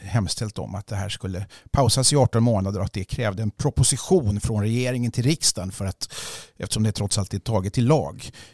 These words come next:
Eh, och jag efterlyste även i så fall annan rättslig grund för det här. Och den rättsliga grunden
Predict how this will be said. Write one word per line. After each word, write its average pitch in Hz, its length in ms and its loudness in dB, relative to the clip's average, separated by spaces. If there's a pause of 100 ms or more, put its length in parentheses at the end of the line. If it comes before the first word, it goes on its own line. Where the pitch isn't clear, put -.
(120)
Eh, 107 320 -4
och - 320 -6
jag 107 160 0
efterlyste 101 500 0
även 98 380 -2 (400)
i 127 40 -10
så 104 160 -4
fall 92 220 -4
annan 95 220 -4 (420)
rättslig 113 400 0
grund 135 240 6
för - 140 -4
det 87 60 -4
här. 87 140 -8
Och 95 80 -6
den 110 120 2
rättsliga 120 300 0
grunden 113 500 4